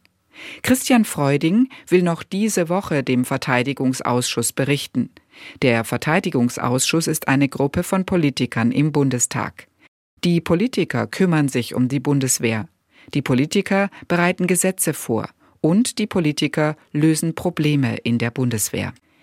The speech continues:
Was sind die Vorwürfe gegen die Soldaten genau? Die Vorwürfe sind zum Beispiel sexuelles Fehlverhalten. Sexuelles Fehlverhalten ist ungewollte Nähe oder Belästigung. Drogenmissbrauch.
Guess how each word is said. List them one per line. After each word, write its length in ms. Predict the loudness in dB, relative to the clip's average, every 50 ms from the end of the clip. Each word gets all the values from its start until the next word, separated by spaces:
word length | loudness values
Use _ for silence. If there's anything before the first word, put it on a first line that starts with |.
| _ _ _ _ -2
Was 240 | 0 0 2 2 2
sind 180 | 0 0 0 0
die 80 | -2
Vorwürfe 600 | -2 0 0 0 0 2 0 -2 -2 -2 -2 -2 0
gegen 280 | 0 0 0 2 2 0
die 100 | 0 -2
Soldaten 540 | -2 -2 -2 0 0 -2 -2 0 0 0
genau? 460 | 2 2 2 0 0 0 -2 -2 -4 -6 _ _ _ _ _ _ _ _ _ _ _ _ -8 -4
Die 80 | -2 -2
Vorwürfe 640 | 0 2 4 4 4 4 4 2 0 2 0 -2 -2
sind 220 | 0 -2 -2 -2
zum 160 | -2 -2 0
Beispiel 600 | 2 2 2 2 0 -2 -4 -2 0 0 0 0 -2 _ -20 _ _ _ _ -6
sexuelles 680 | -2 0 0 0 0 0 0 0 2 2 0 -2 -2 -2
Fehlverhalten. 920 | 0 0 0 0 -2 -4 -4 -2 -2 -2 -2 -4 -4 -2 -2 -2 -2 -4 _ _ _ _ _ _ _ _ -20 -12 -4
Sexuelles 720 | 0 2 2 2 2 2 2 2 2 2 0 -2 -4 -4 -2
Fehlverhalten 920 | 0 0 2 2 0 -2 -2 -4 -2 0 0 2 0 0 0 0 0 0
ist 220 | 0 -2 -4 -2 0
ungewollte 580 | 0 2 2 0 0 0 0 -2 0 0 0
Nähe 480 | 2 2 2 2 2 2 0 -2 -2 -6 -6 -4
oder 280 | -2 0 0 0 0
Belästigung. 720 | -2 -2 -2 -2 -2 -4 -4 -6 -4 -2 -2 -2 -4 -4 -8 _ _ _ _ _ _ _ _ _ _ _ _ _ -2
Drogenmissbrauch. 1120 | 0 2 2 2 2 2 2 2 2 0 -2 -6 -8 -6 -6 -4 -4 -6 -8 -12 -20 -20